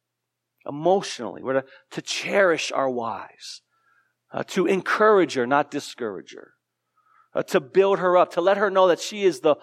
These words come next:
one and only woman that has your attention and your thought and your act of the will.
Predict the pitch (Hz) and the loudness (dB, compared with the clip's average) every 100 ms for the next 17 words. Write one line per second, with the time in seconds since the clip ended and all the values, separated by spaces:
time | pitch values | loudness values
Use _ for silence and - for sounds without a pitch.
0 | - - 170 226 240 180 175 - 196 226 | -8 -4 2 4 4 2 -2 2 4 6
1 | 233 220 185 180 202 175 175 160 156 - | 4 2 0 0 2 2 2 0 0 -2
2 | _ _ _ - 151 143 123 131 123 - | _ _ _ -2 0 0 -2 -8 -6 -10
3 | 104 - - _ _ _ _ _ - 117 | -10 -14 -20 _ _ _ _ _ -14 -10
4 | 117 - - 90 - _ _ _ _ _ | -10 -10 -12 -14 -16 _ _ _ _ _
5 | _ _ _ _ _ - 120 117 - - | _ _ _ _ _ -12 -10 -8 -10 -10
6 | - - - - - | -14 -16 -18 -20 -20